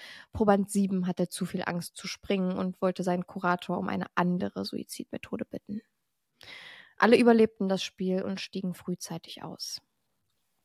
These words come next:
Stufe vier. Die Challenge verlassen und die Genesung. Alle der Opfer endeten die Challenge durch das Eingreifen der Polizei, Familie, Freunde oder Lehrer.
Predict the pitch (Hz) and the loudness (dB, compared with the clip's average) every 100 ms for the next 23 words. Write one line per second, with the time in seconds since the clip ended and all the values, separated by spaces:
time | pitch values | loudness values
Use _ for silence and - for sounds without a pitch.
0 | _ _ _ _ _ _ _ - - 208 | _ _ _ _ _ _ _ -12 0 4
1 | 208 196 - 196 247 - _ _ - - | 4 4 0 -4 -4 -8 _ _ -20 -20
2 | - - 214 240 240 254 - 226 190 190 | -4 0 4 6 6 4 2 4 4 2
3 | 190 190 202 202 190 202 202 180 202 - | -2 -2 -2 -4 -4 -2 0 -2 -6 -12
4 | - 240 - _ _ _ _ _ - 226 | -10 -12 -14 _ _ _ _ _ 2 6
5 | 233 247 226 - - 208 196 190 190 190 | 6 6 4 2 0 2 2 2 -2 -4
6 | - 190 196 196 - 190 - - 190 185 | -2 0 0 -2 -4 -6 -2 2 4 4
7 | 190 185 190 196 - 196 196 - 202 208 | 2 2 0 -2 -2 -4 -4 0 0 0
8 | 254 - 226 208 202 196 202 - 190 185 | -2 2 6 6 4 2 0 0 2 2
9 | 190 190 214 202 196 190 190 - | 2 0 -2 -2 0 0 0 -6